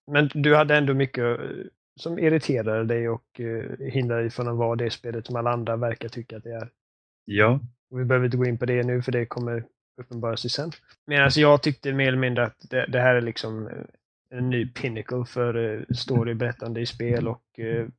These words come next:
Speaker 1: jag, jag, sen, sen vi gjorde det avsnittet så har jag nog spelat klart det, eller spelat om det säkert fyra gånger till.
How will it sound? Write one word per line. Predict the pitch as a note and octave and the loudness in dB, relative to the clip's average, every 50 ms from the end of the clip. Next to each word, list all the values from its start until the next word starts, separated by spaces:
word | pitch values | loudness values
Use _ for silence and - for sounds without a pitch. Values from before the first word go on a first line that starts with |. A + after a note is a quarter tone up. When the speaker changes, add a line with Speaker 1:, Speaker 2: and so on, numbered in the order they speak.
| _ - - A#2 A#2+ A#2+ - | _ -12 -12 -12 -12 -14 -14
Speaker 1:
jag, | - - A#2+ A#2+ A#2+ A#2 A#2 - - - - - - _ _ _ _ | -8 -4 -2 -2 0 0 -2 -4 -6 -10 -16 -20 -20 _ _ _ _
jag, | - A#2+ B2 B2+ C#3 C#3+ - - - B2+ | -10 -4 2 4 4 4 4 0 -4 -2
sen, | - - E3 D#3+ - - | 2 6 6 6 4 2
sen | - - - E3 F3 F#3 F3 | 2 4 6 6 6 6 6
vi | E3 | 6
gjorde | D#3 E3 D#3 C3+ G#2+ B2+ | 6 6 6 4 4 2
det | D3 F3 E3+ D3+ A#2 | 6 8 8 8 8
avsnittet | G#2+ A#2+ A#2+ A#2 - - G#2+ G#2+ - A2+ - | 8 6 4 2 0 -4 -6 -6 -6 -6 -2
så | - A#2+ | 0 0
har | A#2 | 0
jag | A#2 A#2+ | 2 0
nog | A#2+ A2+ G2 | 0 -2 -4
spelat | - - - B2+ A#2+ A2 G2+ - - | -6 -6 -6 -6 -4 -4 -6 -6 -6
klart | - B2 A2 A#2+ A#2+ - | -6 -4 -4 -4 -4 -4
det, | - A#2 A2+ A2+ A2+ _ - - _ _ _ _ - | -4 -4 -4 -4 -6 _ -18 -20 _ _ _ _ -6
eller | C#3 C#3 | -4 -4
spelat | C3 - - C#3 C3+ C3+ | -2 0 2 2 2 4
om | C#3+ C#3+ D3+ D#3 D3 | 4 4 6 6 6
det | C#3 C3+ C3 B2 - _ - - - - - - - - _ _ _ _ _ - - | 6 6 6 4 2 _ -18 -20 -18 -16 -18 -18 -20 -20 _ _ _ _ _ -4 -2
säkert | C#3+ C3 B2 C3 - - | -2 0 0 -2 0 2
fyra | D#3 C#3 B2 C3+ | 2 4 4 4
gånger | C3 C3 C3 B2+ B2 A#2+ | 4 4 4 2 2 0
till. | - C3 B2+ B2+ C3 | 2 2 2 2 2